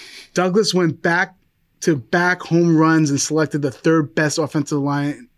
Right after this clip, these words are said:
lineman in the draft with Elijah Vera Tucker, baby. I was listening to those guys on the W T F podcast, and they were saying that A V T can be the next Zach Martin. Pair him up with Mount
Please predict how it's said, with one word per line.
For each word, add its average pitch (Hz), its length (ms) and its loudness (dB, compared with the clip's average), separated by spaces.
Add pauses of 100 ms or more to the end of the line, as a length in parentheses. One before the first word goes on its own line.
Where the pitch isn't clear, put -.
(120)
lineman 143 340 0
in 135 120 -2
the 135 80 -4
draft 139 380 -4
with 135 140 -12 (240)
Elijah 139 600 0
Vera 135 380 -4
Tucker, 135 440 -8
baby. 127 580 -6 (840)
I 147 60 -2
was 143 140 0
listening 180 280 2
to - 80 -4
those 160 200 2
guys 160 340 0
on 156 80 2
the 147 100 2
W 151 280 0
T 151 200 -4 (220)
F 165 300 -4
podcast, 175 640 -2
and 151 100 0
they 175 80 4
were 190 80 4
saying 202 400 -2
that 175 160 0
A 170 140 2
V 185 160 -2
T 214 420 0 (300)
can 170 120 0
be 165 60 4
the 151 140 2
next 151 480 0 (120)
Zach 139 500 -4 (100)
Martin. 131 540 -6
Pair 160 180 -2
him 160 160 0
up 165 100 -4
with 151 140 -10
Mount 147 340 -2